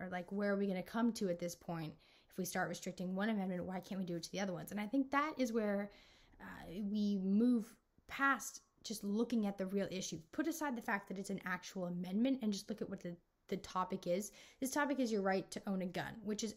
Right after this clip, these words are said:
absolutely a fundamental right that every American has in this country. However, there is a, quite a difference between owning a gun and having the right to speak your mind, in my opinion. Yes, they are both weapons,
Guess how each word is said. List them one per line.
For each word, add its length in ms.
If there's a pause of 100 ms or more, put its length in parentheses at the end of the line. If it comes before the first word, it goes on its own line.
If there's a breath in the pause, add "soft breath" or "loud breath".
absolutely 680
a 40
fundamental 460
right 220
that 100
every 240
American 460
has 280
in 60
this 140
country. 440 (440 soft breath)
However, 480 (840)
there 180
is 140
a, 60 (140)
quite 260
a 40
difference 520
between 400
owning 240
a 180
gun 380
and 100
having 280
the 80
right 200
to 100
speak 280
your 100
mind, 240
in 60
my 140
opinion. 360
Yes, 240
they 120
are 80
both 300
weapons, 600